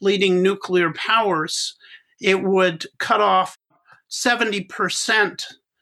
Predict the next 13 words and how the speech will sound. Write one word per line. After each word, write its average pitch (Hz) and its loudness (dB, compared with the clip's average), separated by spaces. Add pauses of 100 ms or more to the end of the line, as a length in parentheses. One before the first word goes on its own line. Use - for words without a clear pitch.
(380)
of 190 0
all 208 2
solar 196 0
radiation 185 0
in 175 2
the 170 2
Earth. 208 0 (420)
Harvests 214 0
would 185 -4 (200)
end, 180 0 (760)
temperatures 202 0
would 165 -4
drop 185 0